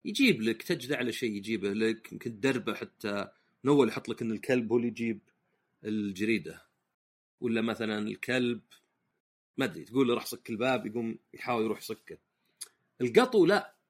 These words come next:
حنا اللي نأكله وندلعهم ونفسيات مرة وملاقيف وعادي نقبل، عرفت؟ فتلاحظ مثلًا طيور تحطه في قفص، زين،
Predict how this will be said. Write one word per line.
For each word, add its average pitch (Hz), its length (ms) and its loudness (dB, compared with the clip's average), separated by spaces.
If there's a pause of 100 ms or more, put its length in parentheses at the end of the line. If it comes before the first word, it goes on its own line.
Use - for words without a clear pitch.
(140)
حنا 214 360 6
اللي 131 220 2
نأكله 107 840 -4
وندلعهم 104 1300 -2 (460)
ونفسيات 104 1120 0
مرة 110 640 4
وملاقيف 117 800 0
وعادي 120 440 4
نقبل، 113 380 -2 (400)
عرفت؟ 127 220 -4
فتلاحظ 220 320 0
مثلًا 120 280 -2 (400)
طيور 240 200 6
تحطه - 300 -4
في - 60 -8
قفص، - 600 0 (760)
زين، 117 460 -2